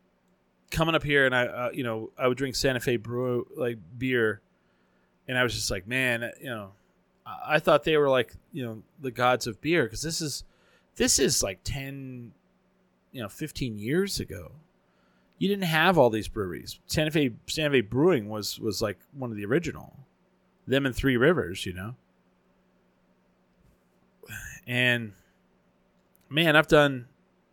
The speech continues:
multiple shows for them. Hell, they call me whenever they need me to M C for events. And, and I'm happy to say yes, and I don't ask for money.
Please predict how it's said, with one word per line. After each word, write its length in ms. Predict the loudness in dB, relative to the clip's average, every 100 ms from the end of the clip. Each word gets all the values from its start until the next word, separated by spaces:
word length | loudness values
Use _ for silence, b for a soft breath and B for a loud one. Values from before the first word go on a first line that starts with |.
| _ _ _ _ _ _ _ _ _ _ _ _ _ _ _ _
multiple 460 | 2 4 4 0 -2
shows 360 | -2 -4 -4
for 160 | -8 -10
them. 220 | -10 -16 -20 _ _ _ _ _ _ _ _ _ _ _ _ _ _ _ _ _
Hell, 220 | 4 6
they 100 | 6
call 240 | 2 -2
me 120 | -2 -2
whenever 280 | 0 0
they 100 | 0
need 160 | -2 -4
me 140 | -4
to 160 | -2 -2
M 160 | -4 -6
C 300 | -4 -4 -4
for 480 | -6 -8 -8 -10 -8
events. 560 | -4 -4 -4 -10 -16 -18 _ _ _ _ _ _ _ -6
And, 240 | -4 -2 -4
and 260 | -6 -10 -8
I'm 280 | 2 2 2
happy 380 | -2 -4 -4 -6
to 140 | -6 -6
say 200 | -4 -2
yes, 360 | 2 2 0
and 140 | -4 0
I 80 |
don't 160 | 0 0
ask 300 | -2 -6 -6
for 140 | -6 -6
money. 340 | -8 -10 -16